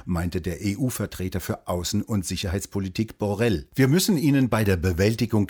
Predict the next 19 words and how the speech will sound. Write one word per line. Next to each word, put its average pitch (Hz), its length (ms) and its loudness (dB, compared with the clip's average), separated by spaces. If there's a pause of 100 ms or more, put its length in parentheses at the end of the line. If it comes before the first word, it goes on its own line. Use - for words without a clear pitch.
der 95 220 -2
ersten 107 400 0
Flüchtlingswelle 90 880 0
helfen“, 104 420 0 (320)
so 90 200 -2
Borrell 82 340 -4
wörtlich 92 400 0
gegenüber 92 380 0
der 85 180 -2
italienischen 90 640 0
Tageszeitung 101 680 2 (220)
Corriere 104 460 0
della 104 240 2
Sera. 76 460 -2 (240)
Der 98 100 -2
türkische 120 340 2
Präsident 107 460 0
Erdogan 110 420 0
sagte, 104 400 0